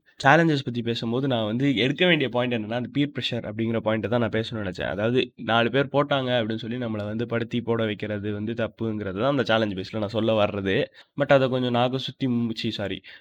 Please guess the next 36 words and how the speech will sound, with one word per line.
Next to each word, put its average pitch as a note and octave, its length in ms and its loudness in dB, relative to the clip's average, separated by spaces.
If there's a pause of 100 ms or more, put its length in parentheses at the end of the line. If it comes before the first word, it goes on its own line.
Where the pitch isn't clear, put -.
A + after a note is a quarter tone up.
(140)
தலையை C3 240 8
சுத்தி C3 280 2
மூக்கு B2 240 2
தொட்ட B2 220 0
மாதிரி A#2 200 0
ஆயிடுச்சு. G#2+ 360 -2
So B2 200 -2 (580)
அது B2+ 180 2
வந்து B2+ 160 2
இந்த B2 140 2
இடத்துல A#2 220 0
வந்து A2 200 -2 (280)
இது A#2+ 160 0
பண்ணிக்கிறேன். A2 360 -6
மிச்சபடி D#3+ 400 0 (160)
இந்த C3+ 340 2 (120)
எபிசோட்ஸ் F#3+ 420 6
வந்து D3+ 140 2
ஃபார்ட்டி C3+ 240 4
மினிட் C#3+ 200 0
லாங்கா B2+ 260 2
வைக்கணும் A#2+ 360 0
அப்படின்றது G#2+ 360 -4
தான் A2+ 220 -4
ஆசை. A#2 240 -4
But G#2+ 220 -6 (420)
ஃபார்ட்டி C3 300 4
மினிட்ஸ், C#3+ 340 0
அஹ், A#2 180 4
ரெக்கார்ட் B2 320 2
பண்ணியோ B2 320 4
எடிட்ல A#2+ 300 4
வந்து A2+ 200 2
அது G2+ 100 2
தேர்ட்டி G#2+ 280 0
ஆயிருது. A2+ 440 4